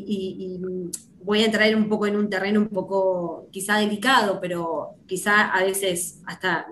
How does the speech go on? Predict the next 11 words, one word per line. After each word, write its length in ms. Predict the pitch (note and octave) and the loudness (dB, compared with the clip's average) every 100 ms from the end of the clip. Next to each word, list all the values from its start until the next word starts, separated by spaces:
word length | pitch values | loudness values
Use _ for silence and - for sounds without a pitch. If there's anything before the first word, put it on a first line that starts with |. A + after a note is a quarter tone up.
| - | -8
no, 220 | F#3+ G3 F#3+ - | -6 -4 -6 -6
no 140 | F3+ | -4
soy 200 | F#3 F#3+ | -2 -2
psicóloga 680 | F#3+ - G3+ G3 F#3+ G3+ B3 | -2 -2 4 6 6 4 2
para 220 | - E3+ E3 | -2 -4 -2
nada. 500 | F3 F3 A3+ C#4+ - - - - | 0 2 2 0 -6 -20 -20 -10
Eh, 640 | - F#3+ F#3 F#3 F#3 F3+ F3 F3 E3+ F3 - _ _ _ _ _ | 2 4 4 4 2 2 2 4 2 -2 -6 _ _ _ _ _
pero 180 | F3+ F3+ | -2 4
bueno, 360 | A3 A3 F3 E3+ | 6 6 4 -2
eh, 200 | F3+ - | -8 -10
eh, 280 | - - | -10 -10